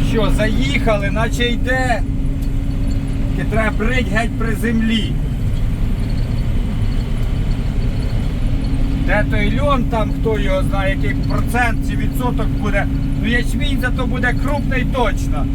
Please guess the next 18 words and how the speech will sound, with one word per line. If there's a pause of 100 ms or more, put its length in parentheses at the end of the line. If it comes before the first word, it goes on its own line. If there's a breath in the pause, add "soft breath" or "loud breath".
(600)
Бо
тільки
шістдесят (100)
кілограм (440)
на
гектар
ми
його (160)
сіяли. (1600)
І, (120)
ну,
наче (100)
пішло. (1300)
Проблем
не
бачу
покамість. (2750)
Наче